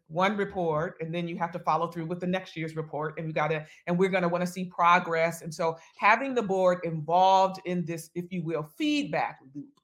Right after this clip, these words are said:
around your stakeholder commitments is very important, um, for getting information about those commitments and for holding the company accountable with respect to those,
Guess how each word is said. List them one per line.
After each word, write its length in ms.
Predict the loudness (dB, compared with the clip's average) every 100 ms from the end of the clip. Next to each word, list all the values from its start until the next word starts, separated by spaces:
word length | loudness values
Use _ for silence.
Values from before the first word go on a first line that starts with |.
| -6
around 560 | -4 -2 0 0 -2 -8 _ -8
your 160 | -6
stakeholder 640 | -6 -6 -6 -4 -6 -6 -8
commitments 520 | -8 -8 -8 -8 -12 -14 -6
is 160 | -4 -2
very 560 | 0 2 2 0 -2
important, 640 | -6 -6 0 0 0 -4 -8 -10 _
um, 600 | -8 -4 -2 -2 -4 -6 -6
for 140 | -4
getting 240 | -2 -2 -2
information 540 | -2 -2 -4 -4 -4
about 320 | -4 -2 -2
those 340 | -2 -6 -6 -10 _ _ _
commitments 500 | -10 -8 -6 -6 -8 -2
and 160 | -2 0
for 140 | -4
holding 600 | -2 2 2 2 0 0
the 280 | -2 -8 -10 _ _
company 400 | -4 -2 -2 -2
accountable 580 | -4 -4 -2 -2 -2 -4
with 180 | -6 -10
respect 440 | -14 -8 -8 -8
to 100 | -14
those, 380 | -10 -10 -10 -16